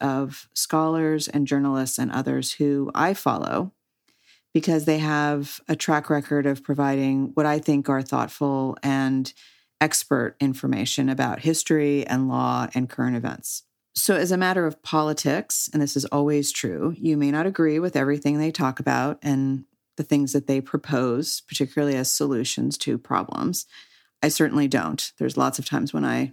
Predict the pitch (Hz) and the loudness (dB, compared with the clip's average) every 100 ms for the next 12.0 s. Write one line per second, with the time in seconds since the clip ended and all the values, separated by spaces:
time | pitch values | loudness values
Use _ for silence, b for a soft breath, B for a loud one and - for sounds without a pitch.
0 | - 156 139 - 110 190 180 156 135 131 | -6 0 0 0 0 2 2 2 0 -2
1 | - 147 - 139 123 123 _ _ _ - | -4 -2 0 2 0 -4 _ _ _ 2
2 | 156 147 - 123 - - - - B B | 2 4 2 0 0 -6 -8 -12 B B
3 | B B B - 180 147 151 - - _ | B B B 4 4 4 0 -4 -8 _
4 | 160 180 285 147 190 156 151 - 147 151 | 2 4 2 2 2 2 2 4 4 4
5 | 147 143 139 135 143 139 - 196 - 170 | 2 2 0 0 0 0 2 2 2 0
6 | 139 131 - 120 123 - 135 131 127 - | 0 0 0 0 -2 -2 0 2 0 0
7 | 135 139 131 143 139 131 113 107 85 - | 2 2 2 2 2 0 0 -2 -4 -4
8 | 127 123 113 123 85 65 - 147 160 151 | -2 0 -2 -2 -2 -2 0 2 2 0
9 | 143 131 135 135 135 131 131 127 - 139 | 0 0 0 0 0 0 0 -4 -4 -2
10 | 139 139 135 135 131 131 127 127 123 - | 0 0 0 -2 0 -2 0 -2 -4 -6
11 | - 135 131 - 135 127 135 - 127 127 | -4 -4 -4 -4 -2 0 0 -2 -2 -4